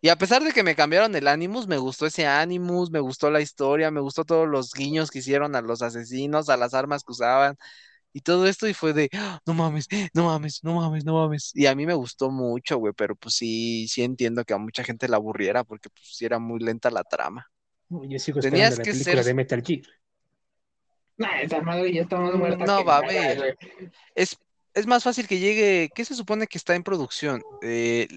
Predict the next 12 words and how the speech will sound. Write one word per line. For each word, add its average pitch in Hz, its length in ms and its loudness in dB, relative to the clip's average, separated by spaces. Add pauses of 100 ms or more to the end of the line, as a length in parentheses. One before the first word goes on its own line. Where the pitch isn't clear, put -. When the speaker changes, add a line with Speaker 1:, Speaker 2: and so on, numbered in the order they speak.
(140)
Speaker 1:
¿serie 233 760 0 (220)
o 127 240 0
película 143 640 0
de 117 200 -2
God 127 220 -2
of 120 160 -14
War? 107 240 0 (500)
Speaker 3:
Mm, 294 280 -16 (100)
serie. - 240 -2 (840)
Speaker 2:
Serie. 120 480 -4
Speaker 1:
Serie, 123 220 -2
¿no? 139 280 -8